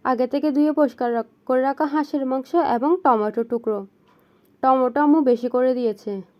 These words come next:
টমেটো দিয়ে ভালো করে নেড়ে চেড়ে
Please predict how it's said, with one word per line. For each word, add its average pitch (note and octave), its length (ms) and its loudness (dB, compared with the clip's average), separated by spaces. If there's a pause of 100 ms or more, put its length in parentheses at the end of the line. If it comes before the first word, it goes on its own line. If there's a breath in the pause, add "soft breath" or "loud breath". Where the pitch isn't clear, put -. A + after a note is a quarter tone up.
(1000 soft breath)
টমেটো C4 400 2
দিয়ে C#4+ 280 2
ভালো C#4+ 320 0
করে D4 220 2
নেড়ে C4 320 2
চেড়ে C4 460 2